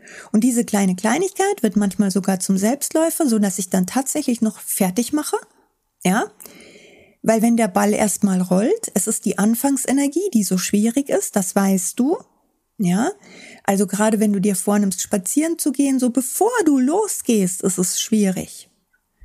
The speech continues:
Wenn du dann am Gehen bist, macht's dir Spaß, selbst wenn's regnet. Ja? Also es ist die Anfangsenergie, das was schwierig ist und dann wird ganz, ganz vieles zum Selbstläufer.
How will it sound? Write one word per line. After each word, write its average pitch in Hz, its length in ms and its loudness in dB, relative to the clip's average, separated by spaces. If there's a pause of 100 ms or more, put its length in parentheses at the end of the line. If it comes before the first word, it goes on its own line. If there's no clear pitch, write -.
(760)
Wenn 240 200 4
du 247 100 2
dann 202 300 0
am 180 220 2
Gehen 226 200 2 (180)
bist, - 220 0
macht's - 360 -2
dir 208 120 2
Spaß, 294 480 0
selbst 208 340 -2
wenn's 185 300 0
regnet. 277 460 -4 (1080)
Ja? 208 260 0 (1500)
Also 226 220 0
es 240 120 -2
ist - 200 -4
die 311 100 -2
Anfangsenergie, 202 880 0
das 185 240 -2
was 196 180 -2
schwierig 254 420 0
ist - 120 -2
und 202 140 -2
dann 202 160 2
wird - 220 -4
ganz, 233 360 0
ganz 262 240 -2
vieles 226 360 0
zum 202 160 0
Selbstläufer. 202 840 -4